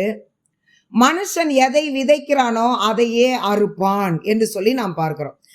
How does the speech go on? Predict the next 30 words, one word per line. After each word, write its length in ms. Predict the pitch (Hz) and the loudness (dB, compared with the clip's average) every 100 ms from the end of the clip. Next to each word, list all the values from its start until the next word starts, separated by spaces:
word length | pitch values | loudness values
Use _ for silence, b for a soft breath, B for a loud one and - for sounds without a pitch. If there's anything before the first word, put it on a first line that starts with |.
| b | b
நெல்லை 360 | 175 214 247 285 | 0 2 2 0
விதைச்சா 460 | 226 214 208 226 247 | 0 -2 -2 0 0
நெல்லு 360 | 220 208 226 | 0 0 0
தான் 200 | 208 240 | 0 -2
அறுவடை 300 | 208 202 196 | -2 -2 -4
செய்ய 240 | 175 185 180 | -4 -4 -4
முடியும். 240 | 165 156 | -2 -2
நெல்லை 280 | 165 202 240 | -2 -2 -2
விதைச்சிட்டு, 640 | 196 202 - 196 180 185 185 B B | -4 -6 -8 -4 0 0 -2 B B
"கேழ்வரகு 460 | 214 240 277 254 220 | 2 2 2 -2 -2
எனக்கு 300 | 202 196 196 | -4 -6 -4
வேணும்" 460 | 190 220 208 202 180 | 0 0 0 -2 -2
அப்படின்னு 340 | 202 196 214 208 | -2 0 -2 0
போய் 180 | 208 | 0
நின்னா, 420 | 190 196 208 185 196 | 0 -2 -2 -2 -2
அது 260 | 196 196 | -2 -2
எந்த 320 | 190 190 214 | -2 0 -2
காலமும் 580 | 214 196 190 175 190 202 b b | -2 -2 -2 -2 -4 -6 b b
நடக்காத 760 | 175 208 214 247 240 220 202 233 | -2 0 2 0 2 2 2 0
விஷயம். 480 | 262 220 269 247 - - _ _ _ _ | 0 0 0 0 -2 -12 _ _ _ _
ஆண்டவர் 420 | 175 214 247 254 | 0 2 2 0
சொல்றாரு, 680 | 226 226 214 208 196 226 262 - B | 0 0 2 2 2 0 0 -4 B
"நீ 160 | 185 247 | 0 2
நல்லது 500 | 233 226 262 294 269 | 2 0 0 0 -2
செஞ்சு 320 | 247 247 247 | 0 2 2
நல்லதை 400 | 233 226 247 247 | 0 0 0 0
விதைச்சா, 680 | 220 214 247 247 214 190 214 - B | 0 0 -2 0 0 2 0 -4 B
உனக்கு 340 | - 240 240 226 | 0 0 2 0
அந்த 160 | 214 | 0
நன்மையை 580 | 208 208 254 269 254 214 | -2 -2 0 2 2 2